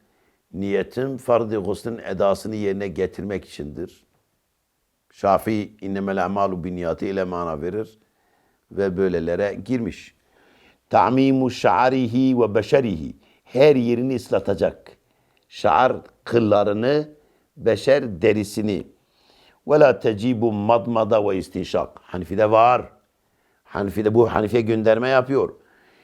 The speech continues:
İ-, madmada ağzına, istinşak buruna Hanifilere göre vaciptir.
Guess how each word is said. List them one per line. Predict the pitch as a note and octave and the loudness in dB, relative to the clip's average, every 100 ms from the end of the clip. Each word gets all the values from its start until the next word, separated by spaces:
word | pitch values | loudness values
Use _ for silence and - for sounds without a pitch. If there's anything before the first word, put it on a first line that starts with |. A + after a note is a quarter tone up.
| _ _ _ | _ _ _
İ-, | A#2+ A#2 | -4 -4
madmada | A2+ A2 A2 A2+ C3+ | 2 2 4 2 4
ağzına, | C#3 A#2 A2+ F#2+ A#2+ G2+ - - | 4 4 2 0 -2 -2 -2 -8
istinşak | G2+ C3 A2 D3+ B2 A2+ | -8 -6 2 4 2 0
buruna | A2 A2 A2 - | -4 -2 -2 -2
Hanifilere | A2+ G#2 B2 B2+ | -4 -2 2 2
göre | B2+ B2+ C3+ C#3 C3+ _ _ _ _ _ F#2+ | 2 2 2 2 -4 _ _ _ _ _ 4
vaciptir. | A2 A2 B2 D3 - _ _ _ | 6 6 2 -8 -10 _ _ _